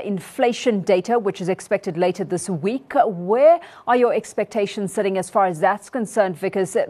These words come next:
because it's key, as it's expected to further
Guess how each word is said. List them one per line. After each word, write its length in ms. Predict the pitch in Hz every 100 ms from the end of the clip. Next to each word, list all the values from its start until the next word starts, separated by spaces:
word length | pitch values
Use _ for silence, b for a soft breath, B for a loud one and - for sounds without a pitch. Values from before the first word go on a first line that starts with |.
| 190
because 320 | 208 226 208
it's 220 | 214 -
key, 640 | - - - 311 269 202 208 B -
as 160 | 208 220
it's 180 | 208 214
expected 480 | - - 240 254
to 100 | -
further 600 | 180 - 240 233 208 208